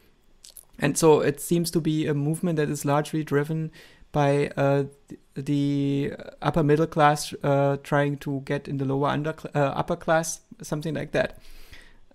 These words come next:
Right? It's, uh, mostly academics that are already, you could say, in a privileged position. Uh, and, uh, I'm putting this into square qu-, uh, scare quotes because, uh, academia is, uh,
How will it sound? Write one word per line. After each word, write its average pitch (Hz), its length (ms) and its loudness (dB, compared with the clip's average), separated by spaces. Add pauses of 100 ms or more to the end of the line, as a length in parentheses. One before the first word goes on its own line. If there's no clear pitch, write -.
(240)
Right? 151 200 4
It's, - 320 -6
uh, 147 140 0
mostly 165 440 2
academics 147 760 -2 (380)
that 139 260 -2
are 143 160 0
already, 151 760 0
you 131 80 -10
could 135 160 -10
say, 143 340 2
in 135 160 -4
a 135 140 -2
privileged 143 720 6
position. 175 540 2 (440)
Uh, 147 300 2 (600)
and, 143 400 -2
uh, 139 140 -2
I'm 135 360 -2
putting 156 260 2
this 147 240 -2
into 139 400 -2
square 143 320 0
qu-, - 240 -4
uh, 156 180 -4
scare 143 220 0
quotes 165 320 -4
because, 147 340 -6 (460)
uh, 139 180 2 (160)
academia 156 640 0
is, - 380 -4
uh, 143 300 0